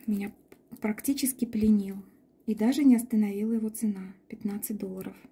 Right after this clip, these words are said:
Немного дороговато, но застежка, ну, просто у-, удивительная.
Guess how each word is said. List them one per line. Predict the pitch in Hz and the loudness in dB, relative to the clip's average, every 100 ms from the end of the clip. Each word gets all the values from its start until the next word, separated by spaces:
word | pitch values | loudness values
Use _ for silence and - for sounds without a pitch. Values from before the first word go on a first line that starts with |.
| _ _ _ _ _ _ _ _ - _ 254 | _ _ _ _ _ _ _ _ -20 _ 6
Немного | 262 302 226 | 6 6 0
дороговато, | 214 214 220 254 359 370 320 320 _ _ _ _ _ _ - - - - - - - | -4 -6 -6 -6 -6 -6 -10 -10 _ _ _ _ _ _ -20 -20 -20 -20 -20 -14 0
но | 220 | 2
застежка, | 214 214 214 - 302 330 - 285 | 4 0 -2 0 0 -2 -2 2
ну, | 277 269 226 214 | 4 4 2 2
просто | - 262 349 - 269 - | -2 -2 -2 -4 -6 -8
у-, | - - 226 | -16 -4 -2
удивительная. | 220 202 196 - 196 190 | -2 -4 -6 -10 -8 -8